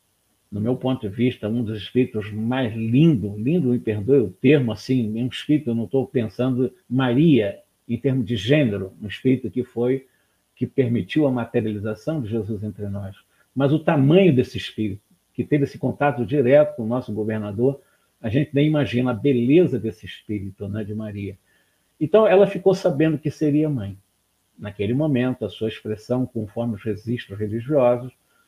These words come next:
é muito interessante para a nossa análise. Diz ela, tá lá no texto, "Senhor, faça-se em mim segundo a tua vontade." Faça-se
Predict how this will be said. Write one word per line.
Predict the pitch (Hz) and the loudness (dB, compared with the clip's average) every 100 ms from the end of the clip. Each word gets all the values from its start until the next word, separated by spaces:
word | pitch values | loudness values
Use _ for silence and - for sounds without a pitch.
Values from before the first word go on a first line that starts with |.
| _ _ _ _ | _ _ _ _
é | 117 | -4
muito | 110 110 | -2 -4
interessante | 113 120 113 104 147 165 - | -4 -2 -2 0 -2 -2 -4
para | 117 | -4
a | |
nossa | 101 101 98 | -4 -6 -8
análise. | 98 95 92 _ _ _ _ _ _ _ | -8 -10 -16 _ _ _ _ _ _ _
Diz | 110 139 131 | 2 4 4
ela, | 107 95 95 - _ _ _ _ _ _ _ _ | 2 -2 -6 -14 _ _ _ _ _ _ _ _
tá | - | -8
lá | 98 95 | -6 -4
no | 120 | -6
texto, | - 90 92 - _ _ _ | -6 -8 -10 -18 _ _ _
"Senhor, | _ 143 139 131 101 - _ _ _ _ _ _ _ _ _ _ _ _ | _ 4 6 6 2 -10 _ _ _ _ _ _ _ _ _ _ _ _
faça-se | - 147 156 - 143 - | 0 2 4 2 0 2
em | 120 | 0
mim | 104 117 135 156 - _ _ _ _ | 0 0 -2 -4 -10 _ _ _ _
segundo | - 151 113 104 110 110 123 123 _ _ - | -2 -2 0 -2 -4 -4 -6 -8 _ _ -16
a | 110 | -12
tua | - 104 | -4 -2
vontade." | 101 110 101 87 90 - - _ _ _ _ _ _ _ _ | -2 -6 -10 -14 -16 -20 -20 _ _ _ _ _ _ _ _
Faça-se | - 131 151 - 147 - 160 | -4 2 2 2 -4 -4 -6